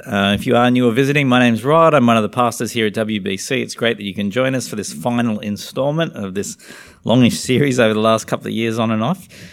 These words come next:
Um, but as we come to this, uh, section of God's Word, let me pray for us, ask that God would really help us to respond. There is much in this final section that will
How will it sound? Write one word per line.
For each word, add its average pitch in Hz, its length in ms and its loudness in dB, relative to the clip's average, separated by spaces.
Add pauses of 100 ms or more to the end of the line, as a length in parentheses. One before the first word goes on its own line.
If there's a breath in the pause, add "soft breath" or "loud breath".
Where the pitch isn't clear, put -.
(140 loud breath)
Um, 101 460 0
but 110 100 2
as 107 120 0
we 120 100 -4
come 196 220 4
to 160 60 4
this, 120 520 -2
uh, 101 280 -2
section 120 360 -4
of 104 80 -4
God's 98 260 -2
Word, 101 320 0
let 135 80 -2
me 165 120 -4
pray 113 280 0
for 131 180 -4
us, 117 160 -4
ask 107 260 -4
that 107 160 -6 (460 soft breath)
God 135 160 -2
would 113 140 -6
really 147 180 0
help 123 260 -2
us 117 300 -2
to 117 160 -2
respond. 135 560 -2
There 107 140 2
is 98 120 -6
much 120 320 -4
in 110 140 -2
this 101 180 -8
final 104 380 -4
section 101 380 -10
that 95 120 -10
will 95 280 -14